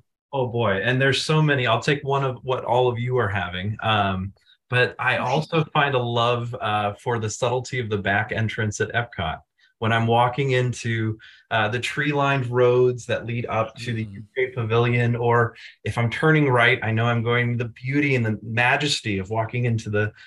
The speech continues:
Speaker 1: the, the French, uh, Pavilion and, and having that experience. I think it's the idea that I can walk around and, uh, where, where many places I love to go on a walk and experience the great outdoors. It's amazing to do that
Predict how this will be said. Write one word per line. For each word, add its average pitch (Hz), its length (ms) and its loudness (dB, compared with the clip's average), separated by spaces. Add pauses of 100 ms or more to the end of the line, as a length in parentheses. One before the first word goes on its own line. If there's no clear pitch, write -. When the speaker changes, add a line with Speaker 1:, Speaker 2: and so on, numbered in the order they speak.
(180)
Speaker 1:
the, 117 160 4
the 107 160 -2
French, 123 600 -2
uh, 107 140 0
Pavilion 120 640 0
and, 98 240 -4 (300)
and 107 100 -2
having 135 380 0
that 110 120 0
experience. 98 880 -4
I 98 80 -10
think 135 240 -2
it's 117 160 -2
the 110 120 0
idea 113 380 2
that 117 140 4
I 101 60 0
can 107 180 -2
walk 120 320 -2
around 113 560 0
and, 101 340 -2 (400)
uh, 101 280 -2 (440)
where, 131 380 2
where 143 220 2
many 180 320 4
places 147 420 0
I 117 100 -8
love 139 380 0
to 143 80 -2
go 127 200 2
on 123 120 4
a 117 120 -2
walk 113 480 0
and 107 80 -6
experience 127 520 -4
the 110 80 -6
great 113 200 0
outdoors. 110 440 0
It's 110 160 -6
amazing 143 560 4
to 131 80 0
do 123 240 -6
that 110 260 0